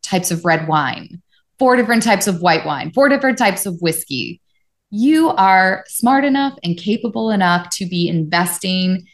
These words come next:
You are smart enough and capable enough to be in, in, in doing all of the things in finances. And so don't let the jargon or other people's opinions of your job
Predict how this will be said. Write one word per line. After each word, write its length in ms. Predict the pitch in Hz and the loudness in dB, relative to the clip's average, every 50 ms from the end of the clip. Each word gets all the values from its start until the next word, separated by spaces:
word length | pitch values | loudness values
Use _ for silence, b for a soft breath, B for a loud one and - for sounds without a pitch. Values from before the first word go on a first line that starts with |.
| B B _ | B B _
You 160 | 202 208 185 | 0 2 2
are 100 | 180 175 | 2 2
smart 320 | 175 - - 220 208 208 | 0 0 0 0 2 2
enough 240 | 220 214 208 202 202 | 2 2 2 2 0
and 140 | - 175 170 | 0 -4 -6
capable 480 | - 180 170 175 170 - - 175 175 170 | -4 -4 -6 -6 -6 -4 -2 0 0 2
enough 380 | 165 165 165 165 165 - - - - | 2 2 2 0 0 -2 -8 -10 -6
to 200 | 185 175 175 170 | -2 -2 -2 -2
be 580 | 175 175 165 160 160 156 156 156 156 B B B B B B B _ _ _ _ _ | -2 -2 -2 -2 0 0 0 -2 -2 B B B B B B B _ _ _ _ _
in, 240 | 208 214 220 226 220 | 0 2 4 4 2
in, 260 | 226 220 214 220 214 220 - - - | 2 0 0 0 0 -2 -6 -4 -2
in 480 | 220 220 220 220 214 196 180 - - _ _ _ _ _ _ _ _ _ _ _ | 2 2 4 4 4 2 0 -4 -12 _ _ _ _ _ _ _ _ _ _ _
doing 260 | - 311 311 311 262 - - | 0 2 2 2 2 2 4
all 240 | 196 190 190 185 180 | 4 4 4 4 2
of 100 | 170 175 | 0 -4
the 80 | 175 | -8
things 340 | 170 - 170 165 156 156 - | -6 -4 -4 -4 -4 -4 -4
in 140 | 156 156 151 | -6 -6 -6
finances. 880 | - 156 147 - - - - 175 - - - - - - - - - - _ _ _ _ _ | -4 -6 -6 -6 -8 -10 -10 -12 -14 -16 -16 -18 -14 -12 -12 -12 -12 -14 _ _ _ _ _
And 160 | 185 185 180 180 | 0 0 0 2
so 340 | - 202 196 190 180 185 - 185 | 2 2 2 2 0 -2 -8 -4
don't 380 | - 240 226 247 247 233 - 196 | 0 2 2 4 2 0 -4 -2
let 480 | 185 180 175 175 175 180 180 - - _ _ _ _ _ _ _ _ _ _ _ _ 165 | 0 2 4 4 4 2 0 -4 -12 _ _ _ _ _ _ _ _ _ _ _ _ -12
the 100 | 175 160 | -10 -10
jargon 960 | 160 - 214 220 220 214 214 208 226 214 202 196 196 190 196 190 190 180 - _ _ _ _ _ | -6 -2 0 2 2 2 2 0 0 0 0 0 0 0 -2 -4 -6 -8 -14 _ _ _ _ _
or 640 | 185 180 175 175 170 165 160 160 156 160 - - - | 0 0 2 4 4 2 2 2 2 0 -2 0 0
other 260 | 185 196 214 214 214 | 0 2 2 0 -2
people's 440 | 214 - - 202 - 196 190 180 185 | -2 -8 -12 -8 -4 -4 -2 -2 -2
opinions 580 | 180 175 - - 180 175 175 175 175 175 170 | -4 -6 -4 -2 0 2 2 2 2 0 0
of 120 | 170 165 170 | -2 -6 -4
your 140 | 160 165 156 | -4 -4 -4
job 640 | 156 - 165 160 160 151 151 151 151 151 143 160 | -2 0 0 2 2 2 2 0 -2 -2 -4 -6